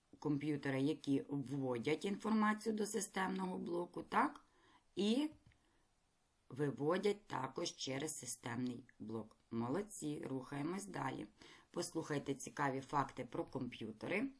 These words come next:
Сучасний домашній персональний комп'ютер у десять разів потужніший, ніж той, який брав участь при запуску і висадці людини на місяць. Навіть сучасні смартфони теж від нього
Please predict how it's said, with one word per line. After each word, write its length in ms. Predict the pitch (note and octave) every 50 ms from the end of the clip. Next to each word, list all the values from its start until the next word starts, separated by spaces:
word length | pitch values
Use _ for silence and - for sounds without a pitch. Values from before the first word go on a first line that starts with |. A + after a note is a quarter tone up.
| _ _ - - - - - - - - -
Сучасний 640 | - - - D#3 - - E3+ D#3 D3 - - D#3 C#3+
домашній 580 | C3 C#3+ C#3 C#3 C#3 C3+ C3+ C3 - C#3 C3+ C3
персональний 720 | - C#3+ C#3 - - D3+ C#3+ C#3 C3 B2+ B2+ B2 B2 B2
комп'ютер 720 | - - C3+ C3+ C3 - - A#3 C#4+ D#4 - - - - - -
у 100 | - -
десять 560 | C3+ - - F3 G3 A#3+ B3+ - C4+ C4+ -
разів 360 | A#3 G3 E3 - D3 E3 F3
потужніший, 960 | E3+ - - D#3 - - - D3 D3 D3+ D#3 E3 F#3+ G3+ G3 F#3+ - - E3 E3
ніж 260 | D#3+ D3+ D3 C#3+ -
той, 340 | - - - C#3+ C#3+ E3 E3+
який 320 | E3 D#3 - - D3 C#3+
брав 400 | C3 - C#3 C#3 C3+ C3 - - -
участь 520 | - C#3 C#3 D#3 - - G#3 G3+ G3+ - -
при 160 | - C#3+ C3+
запуску 720 | - - C3+ B2+ C3+ D3+ - - - - - - - F#3+ - -
і 100 | - C#3
висадці 720 | C3+ A#2+ B2+ D3 D#3 F3 F#3 - G3+ F#3+ F#3+ - - E3+
людини 460 | C#3+ C3 B2+ G#2+ A#2 C3+ C#3+ D#3 D3+
на 120 | C#3+ D3 C#3+
місяць. 580 | C#3+ D3+ D#3 D#3 C#3+ - - - - - - - _ _ - _ _ - - - - - -
Навіть 460 | D#3+ F3+ F#3+ G#3 A#3 C#4+ D#4 D4+ -
сучасні 580 | - B3+ B3+ - - A3+ A#3 C4 C4 - C#4+ C4+
смартфони 680 | C4+ - C4+ C4 B3+ - - A#3 A3+ G#3+ F#3+ E3+ D#3
теж 400 | D3+ - - D#3+ E3 G3 G#3+ G#3+
від 200 | G#3 G3 G3 F#3
нього 360 | G3+ G#3+ G#3 G3 F#3 - -